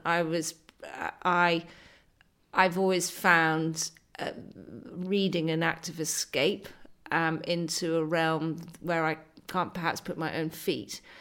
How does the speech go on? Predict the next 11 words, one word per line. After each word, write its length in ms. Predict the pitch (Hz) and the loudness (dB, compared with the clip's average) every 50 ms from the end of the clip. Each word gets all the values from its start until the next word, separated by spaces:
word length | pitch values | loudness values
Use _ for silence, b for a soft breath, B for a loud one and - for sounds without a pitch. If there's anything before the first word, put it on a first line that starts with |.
| B B B - | B B B -4
And 260 | 147 160 160 160 151 | -2 -2 -2 -2 -2
that 340 | 156 - 170 160 - - - | -2 0 0 0 0 -2 -6
can 180 | - 180 165 160 | -8 -6 -6 -4
be 180 | 170 165 160 | -2 -2 -2
fiction, 680 | 156 - - - 190 - - - - 180 175 170 170 170 | -4 -4 -4 -4 -4 -4 -4 -4 -4 -4 -2 -2 -2 -4
non-fiction, 1300 | 165 170 165 165 - - 160 - - - - - 165 165 165 160 165 165 165 165 160 160 160 160 160 156 | -4 -4 -6 -6 -6 -8 -10 -8 -6 -6 -4 -4 -2 -2 -2 -2 -2 -2 0 0 0 0 0 0 -2 -2
biography. 920 | 160 175 156 160 175 170 156 180 175 - - - 165 160 160 160 156 160 B B B B B | -2 0 0 2 2 0 0 -4 -6 -6 -4 -2 0 2 2 0 0 -4 B B B B B
Um, 260 | 156 165 160 156 151 98 | -4 -2 -2 -2 -2 -2
but 160 | - 196 175 | -2 0 4
that 240 | 202 208 208 202 - | 6 6 6 6 4
was 460 | 190 196 185 180 - - - - - | 2 0 0 0 0 -2 -4 -6 -8